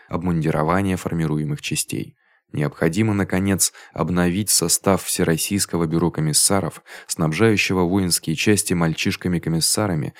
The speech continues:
совершенно неспособными к постановке сколько-нибудь удовлетворительной политической работы.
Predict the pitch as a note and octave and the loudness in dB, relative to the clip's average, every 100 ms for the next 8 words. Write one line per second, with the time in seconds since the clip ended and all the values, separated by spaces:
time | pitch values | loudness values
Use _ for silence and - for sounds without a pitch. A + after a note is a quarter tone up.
0 | - - - F2 E2 - A#2+ A#2+ G#2+ F#2 | -16 -6 0 2 2 2 0 2 2 0
1 | - E2 - G2+ G2 F2+ - - - E2+ | 0 0 2 2 2 -2 -2 -4 -2 0
2 | F2 - E2 - F#2 - F2+ F2 E2+ - | 0 -2 -4 0 -2 0 0 0 0 -2
3 | F#2 E2+ F2 E2 D#2 E2+ G2 F2+ F2 D#2+ | -2 -2 0 0 0 0 -4 -4 -2 -2
4 | D#2 - - - D#2+ D#2+ D#2+ D2+ - | -2 -4 -6 -4 -4 -4 -2 -4 -6